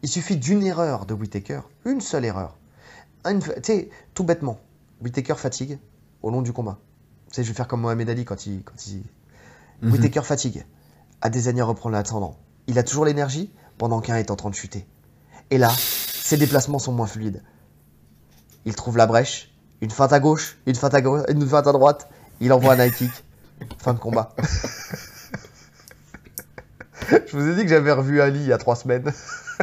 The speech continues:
Speaker 1: <laughs> C'est le mec, c'est un go-, le finé-, le cinéphile des sports de combat. J'ai revu
Speaker 2: Qu'est-ce qu'il
Speaker 1: Creed
Speaker 2: est
Speaker 1: aussi,
Speaker 2: mortel.
Speaker 1: tu sais. <laughs> Non, non, mais, euh,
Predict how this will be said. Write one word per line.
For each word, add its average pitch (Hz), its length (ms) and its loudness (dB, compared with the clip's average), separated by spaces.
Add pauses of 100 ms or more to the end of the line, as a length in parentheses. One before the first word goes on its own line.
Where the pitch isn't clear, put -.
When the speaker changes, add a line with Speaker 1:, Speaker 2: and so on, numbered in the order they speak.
(200)
Speaker 1:
<laughs> - 680 -2
C'est 170 120 4
le 160 120 8
mec, 175 180 6
c'est 143 120 6
un 127 80 8
go-, 131 140 -2
le 131 120 0
finé-, 165 260 2 (100)
le 151 100 2
cinéphile 170 460 2
des 131 100 0
sports 131 180 4
de 131 80 2
combat. 127 320 -2 (600)
J'ai 127 120 8
revu 170 220 8
Speaker 2:
Qu'est-ce - 120 -4
qu'il 294 60 6
Speaker 1:
Creed 294 100 8
Speaker 2:
est 233 40 8
Speaker 1:
aussi, 185 180 4
Speaker 2:
mortel. 156 160 0
Speaker 1:
tu - 120 -6
sais. - 320 -4
<laughs> - 40 -10 (1120)
Non, 135 120 2
non, 139 100 2
mais, 120 160 2
euh, 98 280 6